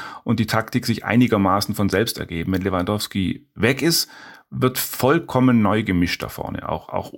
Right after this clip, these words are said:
un-, auch abhängig davon, ob dann vielleicht sogar noch ein anderer Mittelstürmer kommt. Und das wird dann einen, einen Taktiker, einen Menschen, der gerne mit, äh, der Taktik herumdenkt und spielt,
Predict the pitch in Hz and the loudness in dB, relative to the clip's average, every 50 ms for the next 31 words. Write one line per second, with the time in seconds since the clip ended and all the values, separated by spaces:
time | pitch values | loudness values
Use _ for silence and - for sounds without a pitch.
0 | _ - - 127 120 - - - 104 - - - 98 - - 110 104 101 - - | _ 2 4 6 6 4 4 0 -2 -2 -2 -6 -4 -2 -2 -2 -2 -2 -2 -2
1 | 95 104 110 - - - - - 98 95 - 104 98 98 - - - 95 95 90 | -2 -2 -2 -4 -4 -6 -4 -4 -4 -2 0 0 -2 -2 -2 0 0 0 0 0
2 | 98 - - 98 95 - 85 87 - - - - - 85 78 69 - - 85 76 | 0 0 2 2 2 2 0 0 0 -2 -4 -4 -2 -2 -2 -2 -4 -4 -6 -6
3 | 69 - - - - - - - - - 110 104 - 107 - 147 147 147 131 87 | -6 -8 -10 -12 -10 -10 -10 -10 -4 0 0 2 2 4 4 4 4 4 4 4
4 | 113 120 117 113 113 104 - - 104 98 98 92 - - 120 - - - 139 135 | 4 4 4 4 4 2 2 2 2 2 0 0 -2 -2 -4 -4 -2 -4 -2 0
5 | - 117 110 95 - - 50 92 - 85 - - - - - 80 82 98 107 - | 0 0 2 2 0 0 0 0 0 -2 -2 -4 -6 -8 -8 -4 0 0 0 0
6 | - 104 95 87 - 92 90 104 104 95 95 90 - - - - - - - - | 0 0 0 0 0 0 0 2 2 2 0 0 -2 -6 -14 -16 -18 -20 -20 -20
7 | - - _ - 101 95 90 85 80 71 - - - - 107 98 - 107 107 - | -20 -14 _ -2 0 0 2 0 0 -2 -6 -8 -8 -6 -4 -2 -2 -2 -2 -2
8 | - 117 - - - - - - 113 101 104 113 131 127 123 127 113 123 131 131 | -4 -4 -4 -4 -12 -10 -4 0 2 4 6 6 6 6 6 4 4 4 4 2
9 | - 120 117 - - - 117 127 135 135 135 - - | 2 0 -2 -2 0 2 4 4 4 2 0 -6 -16